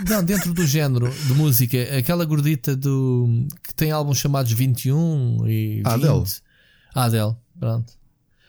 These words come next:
Speaker 1: A Adele é a Celine Dion da, da minha mulher. É
Speaker 2: Sim, acho que o, quando,
Speaker 1: O registro
Speaker 2: eh,
Speaker 1: é assim semelhante, não é?
Speaker 2: Sim, tipo, músicas que ela tinha originalmente era mais isso, mais para, para,
Speaker 1: Yeah.
Speaker 2: para, cho-, para o choro, mais para a
Speaker 1: Uhum.
Speaker 2: tristeza.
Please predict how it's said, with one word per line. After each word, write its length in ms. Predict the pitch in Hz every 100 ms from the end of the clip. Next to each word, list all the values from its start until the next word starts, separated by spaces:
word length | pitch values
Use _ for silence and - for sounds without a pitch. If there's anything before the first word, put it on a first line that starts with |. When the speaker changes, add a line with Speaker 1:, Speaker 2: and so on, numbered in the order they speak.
| _ -
Speaker 1:
A 120 | 135
Adele 320 | 135 156 160
é 40 | 165
a 40 |
Celine 260 | - 165 156
Dion 160 | 160
da, 260 | 156 151 151
da 120 | 151
minha 140 | 151 147
mulher. 280 | 131 123 - - - - _ - -
É 40 |
Speaker 2:
Sim, 560 | 113 104 90 87 87 - 131
acho 240 | 110 -
que 60 | 107
o, 540 | 101 98 92 95 101 - -
quando, 180 | 123
Speaker 1:
O 20 | 139
registro 360 | 135 165 135
Speaker 2:
eh, 20 |
Speaker 1:
é 20 | 160
assim 260 | - 156
semelhante, 480 | 135 151 139 131 127
não 60 | 117
é? 40 |
Speaker 2:
Sim, 400 | 139 208 202 180
tipo, 280 | 131 120 120
músicas 280 | 123 - 113
que 80 | 117
ela 120 | 110
tinha 240 | 110 107
originalmente 680 | 101 104 101 95 95 95 101
era 100 | 98
mais 300 | 98 98 95
isso, 240 | 104 - 90
mais 240 | 90 87
para, 340 | - 92 90 82
para, 180 | 101 92
Speaker 1:
Yeah. 160 | 123 110
Speaker 2:
para, 120 | 95
cho-, 280 | - 101 92
para 140 | -
o 20 | 95
choro, 400 | - 95 90 - _ _ _ _ -
mais 160 | 95 90
para 140 | 123
a 20 |
Speaker 1:
Uhum. 60 | 117
Speaker 2:
tristeza. 580 | 131 80 101 92 90